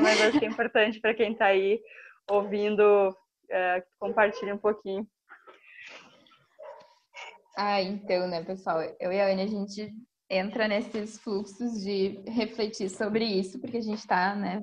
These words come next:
Speaker 2: fortemente inserida bastante. E eu acho que a gente tá vivendo um golpe que se iniciou e continua, e cada vez são mais golpes e, e,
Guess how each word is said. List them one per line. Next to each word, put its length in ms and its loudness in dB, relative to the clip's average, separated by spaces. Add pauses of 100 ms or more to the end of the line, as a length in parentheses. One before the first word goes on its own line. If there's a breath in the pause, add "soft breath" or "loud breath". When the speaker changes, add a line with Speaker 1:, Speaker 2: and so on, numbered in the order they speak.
Speaker 2:
fortemente 560 -4
inserida 460 -2
bastante. 680 -4 (840 loud breath)
E 580 0
eu 160 6
acho 320 6
que 80 -2
a 40 2
gente 280 -4
tá 160 6
vivendo 500 0
um 160 0
golpe 440 2
que 180 -8
se 160 -10
iniciou 640 0 (300)
e 180 -6
continua, 800 0
e 100 0
cada 280 0
vez 340 0
são 140 -2
mais 360 2
golpes 500 0 (120)
e, 240 -4 (420)
e, 640 -4